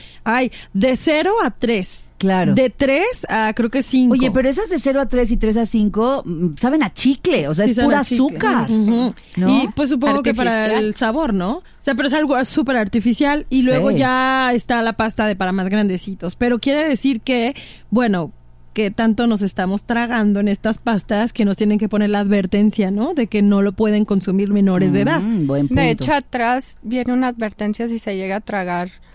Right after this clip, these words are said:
Speaker 3: a cierto
Speaker 2: ¿Cantidad?
Speaker 3: cantidad,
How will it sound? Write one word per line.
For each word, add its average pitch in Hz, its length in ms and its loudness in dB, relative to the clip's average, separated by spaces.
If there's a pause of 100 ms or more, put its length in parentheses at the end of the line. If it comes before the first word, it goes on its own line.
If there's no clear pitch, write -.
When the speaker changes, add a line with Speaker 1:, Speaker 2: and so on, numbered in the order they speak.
(580)
Speaker 3:
a 202 320 -4
cierto 214 1300 -6 (180)
Speaker 2:
¿Cantidad? 175 480 0
Speaker 3:
cantidad, 226 680 -2